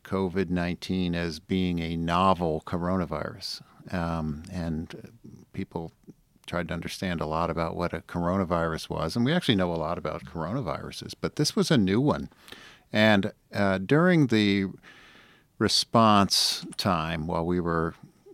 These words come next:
trying to maintain continuity of our important operations as an institution, we had to keep reminding ourselves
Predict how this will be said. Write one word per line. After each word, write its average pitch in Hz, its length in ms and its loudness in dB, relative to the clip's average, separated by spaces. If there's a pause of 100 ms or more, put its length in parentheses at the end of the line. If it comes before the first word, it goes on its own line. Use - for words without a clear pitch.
(220)
trying 101 680 4
to 85 360 -2 (960)
maintain 92 560 2
continuity 90 640 0
of 85 200 -4
our 82 160 0
important 85 400 -2
operations 82 720 -6
as 82 140 -6
an 82 100 -4
institution, 90 680 -6 (840)
we 110 460 6 (480)
had 147 220 -2
to 135 60 6
keep - 300 -2
reminding 92 560 4
ourselves 80 720 -4